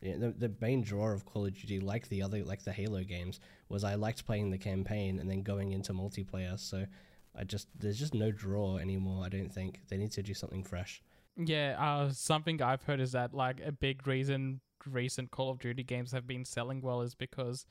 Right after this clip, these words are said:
Speaker 2: people that are sucked into the, um, Battle Royale modes, um,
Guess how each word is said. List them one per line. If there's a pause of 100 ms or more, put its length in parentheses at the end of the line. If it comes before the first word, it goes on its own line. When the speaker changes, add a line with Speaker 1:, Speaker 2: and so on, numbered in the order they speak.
(380)
Speaker 2:
people
that (160)
are
sucked
into
the,
um,
Battle
Royale
modes, (240)
um,